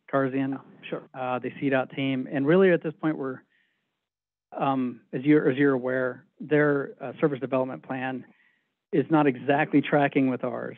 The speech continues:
Speaker 1: So they're, they're, you know, we're, we know more about, I think, what we wanna do than, than they do at,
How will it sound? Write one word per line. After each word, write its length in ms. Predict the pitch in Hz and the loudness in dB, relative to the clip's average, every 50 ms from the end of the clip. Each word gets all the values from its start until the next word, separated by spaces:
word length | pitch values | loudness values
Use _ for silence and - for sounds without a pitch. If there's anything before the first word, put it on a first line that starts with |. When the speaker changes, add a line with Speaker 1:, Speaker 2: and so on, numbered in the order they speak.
| - | -10
Speaker 1:
So 80 | - 127 | -10 -8
they're, 280 | 123 127 123 127 143 151 | -8 -6 -8 -8 -8 -6
they're, 280 | 147 139 131 127 127 - - | -4 -4 -4 -4 -6 -8 -10
you 160 | 147 143 139 | -4 -2 0
know, 60 | 135 131 | 0 0
we're, 300 | 123 139 139 147 135 - _ _ _ _ - | 2 4 4 4 4 2 _ _ _ _ -4
we 160 | - 151 160 | 4 4 6
know 160 | 165 156 151 143 | 6 6 4 4
more 240 | 143 143 139 139 | 4 2 2 2
about, 240 | 139 131 135 131 127 | 2 0 0 -2 -2
I 80 | 127 123 | -4 -4
think, 180 | - 131 127 | -6 -8 -10
what 120 | 135 - - | -8 -10 -6
we 120 | 135 135 | -6 -6
wanna 240 | 131 131 131 127 123 | -6 -6 -8 -10 -8
do 360 | 113 131 127 127 127 123 - - _ _ - | -4 -4 -2 -2 -2 -6 -8 -12 _ _ -6
than, 300 | 151 139 131 127 127 - _ _ - | -6 -4 -4 -6 -8 -10 _ _ -8
than 160 | - 143 127 127 | -6 -4 -2 2
they 160 | 131 135 135 | 4 2 4
do 240 | 127 131 123 123 123 | 2 2 0 0 -2
at, 80 | 120 | -2